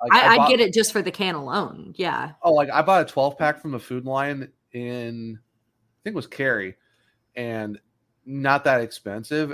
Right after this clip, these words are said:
Speaker 1: and I kept one of the cans, and I kept the box, 'cause I told you that, like, how Tara's gonna, like, cut the stuff up and, like,
Speaker 2: Mm-hmm.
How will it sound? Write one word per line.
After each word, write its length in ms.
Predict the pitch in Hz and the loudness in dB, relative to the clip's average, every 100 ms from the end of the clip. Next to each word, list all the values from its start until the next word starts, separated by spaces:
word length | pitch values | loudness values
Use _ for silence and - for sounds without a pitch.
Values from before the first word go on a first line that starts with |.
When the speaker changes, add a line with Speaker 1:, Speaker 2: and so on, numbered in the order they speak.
| - | -6
Speaker 1:
and 200 | 127 123 | -6 -4
I 160 | 113 | -6
kept 300 | 113 131 120 | -4 -2 -2
one 200 | 120 120 | -2 -4
of 60 | 113 | -4
the 60 | 107 | -8
cans, 300 | 123 117 110 | -6 -6 -6
and 80 | 104 | -6
I 40 | |
kept 180 | 127 - | -6 -6
the 60 | 95 | -2
box, 320 | 104 107 - | -2 -2 -4
'cause 260 | 139 135 | -6 0
I 80 | 160 | 0
told 260 | 160 147 120 | 2 -2 -2
you 60 | |
that, 300 | 117 113 - | -4 -4 -4
like, 160 | 120 120 | -6 -2
how 120 | 120 | -4
Tara's 320 | 113 120 113 104 | -2 -4 -4 -6
gonna, 200 | 110 104 | -6 -4
like, 260 | 104 - | -6 -6
cut 180 | - 113 | -6 -6
the 60 | - | -6
stuff 320 | - 104 - | -4 -2 -2
up 240 | 101 101 104 | -2 -2 -6
and, 80 | 95 | -10
like, 140 | 170 | -8
Speaker 2:
Mm-hmm. 320 | 170 151 151 | -8 -10 -10